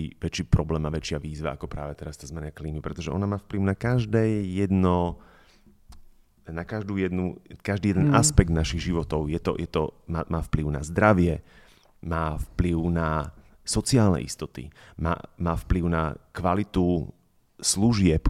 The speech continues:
Speaker 1: ktoré sú nám poskytované alebo ktoré požadujeme. A má, majú vplyv na celkovo, že, že spoločenskú situáciu,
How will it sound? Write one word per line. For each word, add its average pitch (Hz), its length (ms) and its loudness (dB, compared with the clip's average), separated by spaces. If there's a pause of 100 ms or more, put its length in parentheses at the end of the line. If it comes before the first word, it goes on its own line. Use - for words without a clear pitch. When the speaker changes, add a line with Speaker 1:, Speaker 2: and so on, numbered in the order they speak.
(180)
Speaker 1:
ktoré 82 640 -2
sú - 240 -4
nám 78 160 0
poskytované 78 640 0
alebo 76 300 -6
ktoré 78 500 -2 (300)
požadujeme. 80 640 0 (880)
A 80 260 -2 (320)
má, 80 280 -4
majú 87 220 -2
vplyv 90 240 -4
na 87 160 0 (160)
celkovo, 87 440 -4
že, 76 240 -4
že 80 200 -8
spoločenskú 90 600 0
situáciu, 73 680 -8